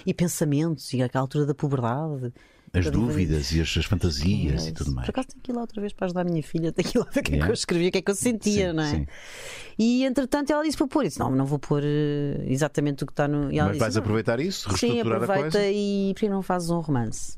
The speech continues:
Speaker 1: Eu, "Tá bem."
Speaker 2: Olha.
Speaker 1: Depois pensei, "Que eu não vou conseguir."
Speaker 2: Eu tenho que ler para saber como é, o que eu não, eu não te conheço enquanto escritor. Não sei se tu escreves bem,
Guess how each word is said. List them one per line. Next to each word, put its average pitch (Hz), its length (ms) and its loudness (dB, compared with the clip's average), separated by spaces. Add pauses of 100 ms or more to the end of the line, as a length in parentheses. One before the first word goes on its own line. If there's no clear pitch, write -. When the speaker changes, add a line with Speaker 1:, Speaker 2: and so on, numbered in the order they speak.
Speaker 1:
Eu, 180 120 -2
"Tá - 100 0
bem." 466 220 0 (760)
Speaker 2:
Olha. 120 260 0 (200)
Speaker 1:
Depois - 160 -2
pensei, 196 220 0
"Que - 120 -6
eu - 60 -6
não - 180 -10
vou - 80 -12
conseguir." - 300 -10 (180)
Speaker 2:
Eu 196 80 8
tenho 226 160 2
que - 80 0
ler 98 140 4
para - 100 -2
saber 117 140 4
como 113 180 0
é, - 20 -6
o 104 80 0
que - 100 2
eu 113 40 6
não, 120 100 0
eu 117 80 4
não 131 80 2
te - 100 -8
conheço 139 220 2
enquanto 139 180 0
escritor. 139 360 0
Não 101 100 0
sei 87 140 -4
se - 60 -16
tu - 20 -16
escreves - 320 -6
bem, 147 240 -2